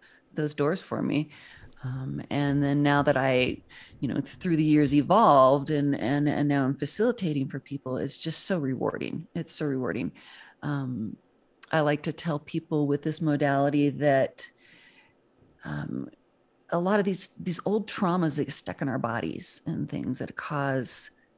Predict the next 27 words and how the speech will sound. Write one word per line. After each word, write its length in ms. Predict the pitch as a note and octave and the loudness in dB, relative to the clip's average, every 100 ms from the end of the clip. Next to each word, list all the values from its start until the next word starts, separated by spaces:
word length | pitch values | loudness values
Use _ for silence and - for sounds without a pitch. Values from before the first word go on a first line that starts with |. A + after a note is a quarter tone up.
| _ _ _ _ | _ _ _ _
pain 360 | - D3+ D3+ C#3+ | -4 0 2 2
and 100 | C#3 | 2
emotions 800 | C#3+ C#3+ C#3+ D3 C3+ C3+ C#3 C#3 | 2 2 0 0 0 0 -2 -2
and 160 | C3 - - | -4 -4 -6
can 120 | - | 0
be 60 | F4+ | 0
physical 400 | - G3 G#3 G3 | 2 2 2 -4
pain 280 | F3+ D3 C#3+ | -2 0 0
too. 400 | D3 A3 D#3 F#3 - - - - - - | 0 0 0 -2 -8 -20 -20 -20 -20 -6
Um, 680 | D#3+ E3 D#3+ D3 C#3 C3+ A2+ - _ _ _ _ _ - - | 0 2 2 2 2 0 -2 -12 _ _ _ _ _ -16 -6
those 300 | D3+ F3+ F3 | 0 2 2
things 180 | F3+ F3 | 0 0
I, 140 | D#3 - - - - - | -2 -4 -18 -20 -12 4
I 80 | F3 | 6
learned 240 | E3+ E3+ | 6 6
as 100 | D3+ | 4
a 60 | E3 | 2
deep 180 | D3+ | 0
tissue 260 | - A#3 A3 | 0 -4 -4
therapist, 360 | - C3+ E3 F3+ | -4 -4 -4 -6
we 60 | |
hold 240 | F#3 B3 G3 | -6 -4 -4
on 140 | B3 | -2
to 40 | A#3 | -4
that 180 | - - | -6 -12
stuff. 320 | - - - - _ _ _ _ _ _ _ _ | -8 -8 -8 -20 _ _ _ _ _ _ _ _
And 580 | D#3+ E3 E3 D#3 C#3+ | 0 2 2 2 -2